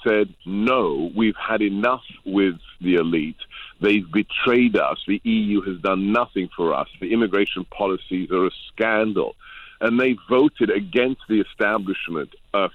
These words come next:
for Brexit. That, that was, that was the beginnings of this, this, uh, nationalist movement, this anti-elitist movement. Where does that go now?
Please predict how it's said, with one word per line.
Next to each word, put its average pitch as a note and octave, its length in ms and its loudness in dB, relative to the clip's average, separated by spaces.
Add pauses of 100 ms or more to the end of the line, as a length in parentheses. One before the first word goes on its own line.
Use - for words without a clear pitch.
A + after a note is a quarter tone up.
(120)
for A#2 200 4
Brexit. E2+ 580 -2 (1000)
That, D#3+ 220 2 (140)
that D3 260 0
was, A#2+ 320 4 (880)
that D3+ 180 2
was G#3 180 2
the F3 100 4
beginnings A2+ 680 0
of F#2 200 2
this, G2 160 2 (100)
this, G2+ 200 2 (640)
uh, F#2+ 580 2 (260)
nationalist G#2 960 0
movement, G2+ 800 2
this F2+ 220 2 (240)
anti-elitist G2+ 1080 0
movement. F2 640 0 (540)
Where A#2+ 400 2
does F3 240 2
that A#2 260 0
go G2 200 4
now? F#2 640 0